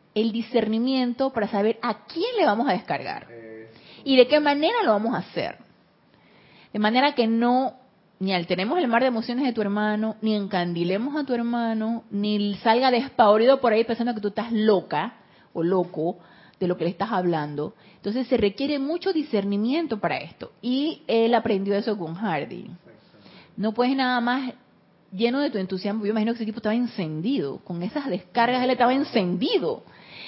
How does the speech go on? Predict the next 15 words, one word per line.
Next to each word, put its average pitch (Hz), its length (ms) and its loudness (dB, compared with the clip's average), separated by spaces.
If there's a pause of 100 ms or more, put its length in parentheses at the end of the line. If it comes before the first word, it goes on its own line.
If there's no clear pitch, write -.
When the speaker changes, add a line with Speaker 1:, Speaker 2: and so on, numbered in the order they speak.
(140)
Speaker 1:
Y, 202 100 0
y, 226 260 0
y 233 80 6
él 233 60 10
no 285 100 2
sabía 254 380 6
cómo 294 320 6
hacer - 600 2 (120)
para 254 200 4
irradiar 233 720 2
eso. 247 320 0
Entonces, 233 400 0 (260)
ese, 247 500 2
ese 262 300 -2
entusiasmo... 226 880 -2